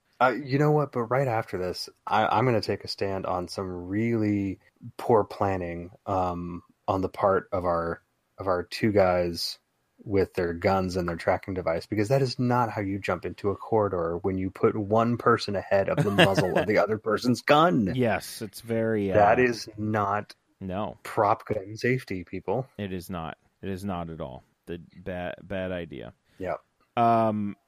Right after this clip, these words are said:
Speaker 2: So yeah, we're, we're hunting the creature, and I love it's like, "Which way did he go?" "That way." And it's like they could have s-, s-, uh, quickly walked and caught him. <laughs>
Speaker 1: Yep.
Speaker 2: They could have quickly walked and caught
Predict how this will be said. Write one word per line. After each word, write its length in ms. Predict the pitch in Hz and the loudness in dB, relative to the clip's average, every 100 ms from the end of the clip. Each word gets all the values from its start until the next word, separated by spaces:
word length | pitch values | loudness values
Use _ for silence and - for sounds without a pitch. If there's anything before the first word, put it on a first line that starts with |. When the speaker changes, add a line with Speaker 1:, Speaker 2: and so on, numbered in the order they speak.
| _ - | _ -4
Speaker 2:
So 140 | 131 | 2
yeah, 200 | 131 120 | 4 4
we're, 220 | 117 123 | 4 2
we're 180 | 120 123 | 0 -2
hunting 420 | 131 127 127 123 | 0 0 0 -2
the 80 | 117 | -4
creature, 600 | - 123 117 - 110 110 - | -4 -4 -4 -2 -2 -2 -4
and 160 | 104 | -4
I 60 | 101 | -4
love 200 | 107 107 | -4 -6
it's 140 | - | -6
like, 200 | 104 92 | -6 -2
"Which 160 | 170 - | -2 2
way 100 | 139 | 2
did 120 | 151 | 2
he 60 | 165 | 2
go?" 240 | 190 165 | 6 6
"That 280 | 117 135 - | 6 2 0
way." 320 | 120 110 95 - _ _ _ - | 2 2 0 -4 _ _ _ -2
And 380 | 120 120 113 120 | 2 2 0 -2
it's 220 | 120 - | -6 -2
like 200 | 127 110 | -2 0
they 120 | 143 | -2
could 280 | 151 - 170 | -2 0 2
have 200 | 143 120 | 4 2
s-, 360 | 110 - - - _ - | -2 -8 -10 -12 _ -16
s-, 420 | - - - - - | -12 -10 -10 -8 -4
uh, 400 | 107 98 92 - _ | -2 0 -2 -4 _
quickly 420 | - 185 - 123 | -2 -2 0 0
walked 600 | 104 104 104 - - - _ _ 120 | 0 0 -2 -4 -14 -18 _ _ -4
and 200 | 113 104 | -2 -2
caught 280 | 98 90 | -4 -4
him. 240 | 95 90 113 | -4 -6 -8
<laughs> 60 | - _ | -14 _
Speaker 1:
Yep. 280 | 110 117 - _ _ _ _ | 2 4 4 _ _ _ _
Speaker 2:
They 100 | 117 | -8
could 160 | 110 123 | -4 -2
have 140 | 104 | -2
quickly 400 | - 147 117 127 | -2 -2 -2 -2
walked 400 | 107 107 98 - | 2 2 0 -6
and 160 | 107 98 | -14 -10
caught 240 | 110 98 | -6 -6